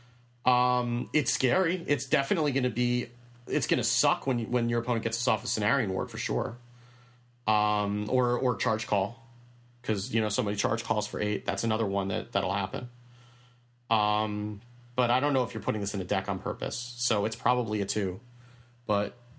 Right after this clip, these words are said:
you know, that, that's kinda where I'm at with it, but I don't think you're actually gonna run a three five that maybe is good if your opponent's e-, exactly playing,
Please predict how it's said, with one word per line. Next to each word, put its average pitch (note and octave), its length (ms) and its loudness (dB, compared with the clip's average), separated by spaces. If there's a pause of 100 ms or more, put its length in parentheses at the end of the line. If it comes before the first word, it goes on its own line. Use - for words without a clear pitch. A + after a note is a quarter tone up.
(680)
you B2 120 2
know, G#2 220 0
that, B2 200 2
that's C#3+ 140 0
kinda C3+ 200 2
where B2 160 2
I'm A2+ 80 0
at G#2+ 180 0
with G#2+ 140 -2
it, G2+ 240 -2
but G2 260 -2 (640)
I C3 80 2
don't C#3+ 240 0
think C3 200 2
you're B2+ 120 4
actually A2+ 340 0
gonna A2 160 0
run G#2+ 260 0
a G#2 60 -4
three A2 220 -2
five G#2 300 0
that G#2+ 180 -2
maybe A#2 440 2
is G#2 140 0
good G#2+ 300 0
if A#2 200 -2
your A2 80 2
opponent's G#2 560 -2
e-, - 40 -4 (100)
exactly A2 580 -2
playing, G2 580 -2